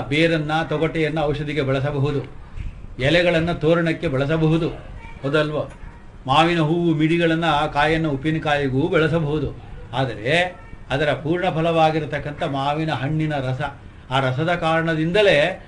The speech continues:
ಮಾವಿನ ಮರವು ಮಾವಿನ ಮರ ಎಂದು ಪೂರ್ಣವಾಗಿ ಹೇಳಲ್ಪಡುತ್ತದೆ. ಹೇಳ್ತಾರಲ್ವಾ, "ಪೂರ್ಣಮದಃ ಪೂರ್ಣಮಿದಂ." ಬರೀ ಮಾವಿನ ಸೊಪ್ಪಿಗೋಸ್ಕರನೇ ಯಾರು ಮಾವಿನ ಮರ ಹಾಕಲ್ಲ.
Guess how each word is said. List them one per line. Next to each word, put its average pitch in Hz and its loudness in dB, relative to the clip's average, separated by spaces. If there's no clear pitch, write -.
ಮಾವಿನ 180 2
ಮರವು 151 -2
ಮಾವಿನ 156 0
ಮರ 175 0
ಎಂದು 160 0
ಪೂರ್ಣವಾಗಿ 190 2
ಹೇಳಲ್ಪಡುತ್ತದೆ. 147 0
ಹೇಳ್ತಾರಲ್ವಾ, 143 -4
"ಪೂರ್ಣಮದಃ 156 -2
ಪೂರ್ಣಮಿದಂ." 165 -8
ಬರೀ 185 2
ಮಾವಿನ 175 0
ಸೊಪ್ಪಿಗೋಸ್ಕರನೇ 202 0
ಯಾರು 175 4
ಮಾವಿನ 156 0
ಮರ 147 -2
ಹಾಕಲ್ಲ. 123 -8